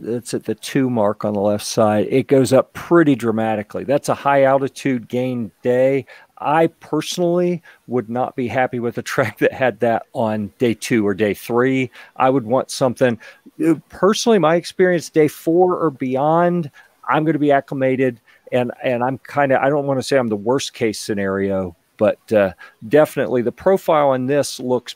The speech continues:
pretty good for altitude gain. Um, but some of them are a little bit more aggressive early. Those are the ones I would be a little concerned about. And,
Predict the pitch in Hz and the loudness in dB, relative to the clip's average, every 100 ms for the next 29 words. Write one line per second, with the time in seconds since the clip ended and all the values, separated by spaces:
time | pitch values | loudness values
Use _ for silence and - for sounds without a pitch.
0 | _ - 143 120 98 117 120 117 - 110 | _ -8 -4 -4 -4 -2 0 0 0 2
1 | 104 113 113 - 120 107 123 123 123 107 | 2 2 -2 -6 -6 -2 -2 -2 -4 -8
2 | _ _ _ _ _ - 107 101 98 95 | _ _ _ _ _ 0 2 2 0 -8
3 | _ _ 127 - - 160 165 165 151 123 | _ _ 0 2 2 2 2 2 4 6
4 | 156 196 190 156 180 147 156 151 - 127 | 6 6 4 4 2 2 2 2 0 -2
5 | 123 127 123 117 117 113 - _ _ _ | 0 0 0 -2 -4 -6 -12 _ _ _
6 | _ _ _ 120 120 113 120 107 110 107 | _ _ _ -4 -4 -4 -6 -2 -2 -2
7 | 104 104 95 - 98 95 - - 107 107 | -2 -2 -4 -6 -4 -4 -8 -10 -4 -2
8 | 107 101 - 107 101 - 120 120 107 120 | 0 -2 -4 -8 -6 -4 -2 -2 0 2
9 | 120 - - - - 135 139 | 2 -2 -18 -20 -2 0 0